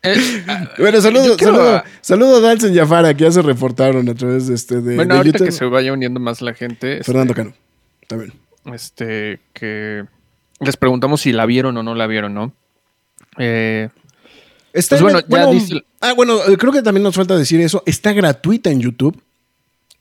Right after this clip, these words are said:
Speaker 1: Es gratuita a
Speaker 2: Ujú.
Speaker 1: través de YouTube. La pueden encontrar como Spider-Man Lotus
Speaker 2: Ujú.
Speaker 1: Fan Film.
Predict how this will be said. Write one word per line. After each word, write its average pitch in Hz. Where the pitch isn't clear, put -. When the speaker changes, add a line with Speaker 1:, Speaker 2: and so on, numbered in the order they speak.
Speaker 1:
Es 151
gratuita 143
a -
Speaker 2:
Ujú. 123
Speaker 1:
través 117
de 120
YouTube. 123
La 120
pueden 123
encontrar 117
como 117
Spider-Man 135
Lotus 175
Speaker 2:
Ujú. 131
Speaker 1:
Fan 165
Film. 135